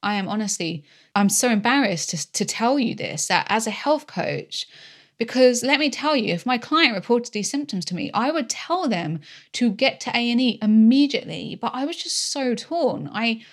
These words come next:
knew if I went to A and E that I wouldn't get this covered on the insurance because it would be on my notes as a recent thing.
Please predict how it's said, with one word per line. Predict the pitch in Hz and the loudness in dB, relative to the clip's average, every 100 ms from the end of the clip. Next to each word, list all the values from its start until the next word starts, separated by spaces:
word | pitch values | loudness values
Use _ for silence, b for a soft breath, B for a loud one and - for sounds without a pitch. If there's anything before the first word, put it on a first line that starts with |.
| B B 208 | B B 6
knew | 226 370 | 8 8
if | 392 226 | 0 -4
I | |
went | 190 180 | -4 -4
to | - | -4
A | 190 180 | -4 -2
and | 180 | -4
E | |
that | 180 - | -4 -4
I | 202 | -2
wouldn't | 220 247 | -2 -4
get | 196 - | -6 -8
this | 160 | -10
covered | - 160 143 | -8 -8 -8
on | 160 | -6
the | 151 | -6
insurance | 147 - 151 160 233 247 | -6 -6 -8 -6 -6 -8
because | - - 165 | -10 -8 -6
it | - - | -6 -6
would | 156 | -8
be | 160 | -6
on | 151 | -6
my | 147 | -4
notes | 143 156 208 240 - | -4 -4 -4 -6 -8
as | 160 | -8
a | 160 | -8
recent | 165 147 - 147 | -8 -8 -10 -14
thing. | - 139 170 226 | -10 -8 -6 -6